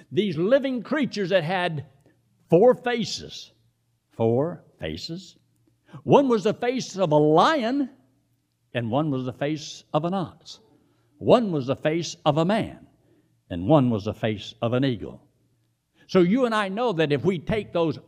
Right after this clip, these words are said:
four, that gives a composite picture of Jesus Christ, because you see, Jesus Christ just wasn't one. He wasn't just God. He was also man. He wasn't just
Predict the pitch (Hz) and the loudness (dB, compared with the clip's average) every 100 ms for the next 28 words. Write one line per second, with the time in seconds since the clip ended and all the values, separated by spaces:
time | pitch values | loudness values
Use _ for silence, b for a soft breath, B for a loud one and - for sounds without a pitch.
0 | - - 254 185 131 165 214 - _ 170 | -20 2 8 8 8 6 4 -6 _ -6
1 | 156 135 202 165 160 147 143 - 214 196 | -4 0 0 0 -2 -2 -8 -2 0 2
2 | 156 - - 339 - - 120 160 151 _ | 0 -4 -2 -2 -2 -2 0 0 -2 _
3 | _ _ 127 104 143 151 139 - 165 135 | _ _ -4 2 2 2 -2 -4 -4 -4
4 | - 127 151 139 - 160 127 240 202 - | -6 -2 0 0 0 -2 0 -2 -4 -4
5 | 202 196 165 196 180 151 175 156 147 240 | -4 -2 -2 -6 -4 2 2 2 0 0
6 | 151 175 269 294 185 190 147 233 269 165 | 2 4 4 2 0 -4 -2 -4 -4 -8
7 | - _ _ _ _ _ _ _ 123 156 | -18 _ _ _ _ _ _ _ -4 -2
8 | 185 139 156 220 - - _ _ _ _ | -2 -2 -2 -4 -8 -18 _ _ _ _
9 | _ _ _ b b - 196 302 311 170 | _ _ _ b b 4 8 8 6 2
10 | 220 - | 2 0